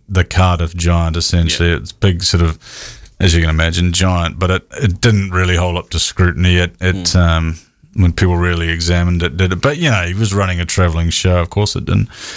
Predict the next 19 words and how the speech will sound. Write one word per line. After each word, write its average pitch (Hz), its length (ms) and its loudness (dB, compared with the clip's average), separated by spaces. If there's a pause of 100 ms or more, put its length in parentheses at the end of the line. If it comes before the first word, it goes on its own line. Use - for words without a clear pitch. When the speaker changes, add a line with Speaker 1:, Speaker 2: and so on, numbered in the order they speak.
(220)
Speaker 1:
There's 110 180 4
always 120 200 0
been 101 200 -4
a 98 60 -4
few 95 300 -2
cases 95 400 0
of 85 80 -4
Sasquatches 90 920 0
and 87 140 2
things 90 180 2
like 87 160 -2
that 87 200 -4
turning 92 260 2
up 87 80 0
Speaker 2:
Yeah. - 80 -6
Speaker 1:
on 90 80 0
those 85 200 0
shows, 85 540 0
and, 85 260 0